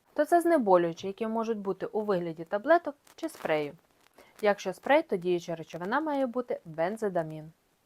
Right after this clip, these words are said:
Ще підійдуть фізичні методи знеболення – у вигляді прохолодної води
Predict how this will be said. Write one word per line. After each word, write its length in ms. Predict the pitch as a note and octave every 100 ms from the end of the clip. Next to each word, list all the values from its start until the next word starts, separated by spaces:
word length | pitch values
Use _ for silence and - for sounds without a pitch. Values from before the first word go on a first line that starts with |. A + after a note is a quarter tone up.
| _ _ _
Ще 220 | - D#4+
підійдуть 480 | F4 E4+ D4 C4 C#4 - -
фізичні 560 | C4 F#3 F#3 - E4
методи 460 | A3 D#3 D#3+ F3+ E3+
знеболення – 640 | D#3+ E3+ D#3+ D#3+ D#3 D#3 - _ _ _ -
у 140 | - D4+
вигляді 420 | B3+ F3 E3+ A3
прохолодної 640 | - F#3+ A#3 G3 D#3 D#3
води 360 | D3+ D#3+ A3 F4